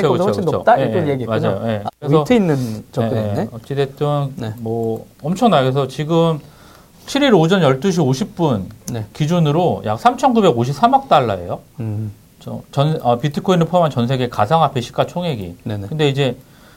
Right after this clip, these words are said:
Speaker 1: 그 제이피 모건 시가총액이 삼천육백사십억 달러예요. 그러니까 삼백억 달러 더 적은 거죠.
Speaker 2: 네네.
Speaker 1: 그러니까 뭐, 와, 엄청난 거예요. 엄청난 거. 뭐, 지금도 뭐 주식 차트 보고 있겠지만,
Speaker 2: 네.
Speaker 1: 근데 저는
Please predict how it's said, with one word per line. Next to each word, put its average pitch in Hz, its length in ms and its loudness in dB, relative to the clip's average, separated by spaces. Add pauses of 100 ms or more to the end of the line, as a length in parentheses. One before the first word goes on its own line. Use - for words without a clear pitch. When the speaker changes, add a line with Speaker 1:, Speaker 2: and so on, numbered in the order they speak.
(260)
Speaker 1:
그 127 540 4
제이피 165 300 2
모건 170 240 4
시가총액이 147 1040 -4
삼천육백사십억 247 960 -2
달러예요. 92 320 -2
그러니까 95 240 -10
삼백억 285 400 4
달러 190 180 6
더 214 80 -2
적은 143 300 -4
거죠. 120 460 -4
Speaker 2:
네네. 110 200 -6 (560)
Speaker 1:
그러니까 170 180 -2
뭐, 143 360 0 (180)
와, 113 380 -8
엄청난 135 440 2
거예요. 98 200 -2
엄청난 101 420 -8
거. 87 200 -16 (540)
뭐, 98 460 -10 (460)
지금도 131 460 0
뭐 110 280 0
주식 143 220 -6
차트 214 240 0
보고 131 240 2
있겠지만, 120 720 0
Speaker 2:
네. 104 140 -4 (460)
Speaker 1:
근데 208 140 -8
저는 196 400 0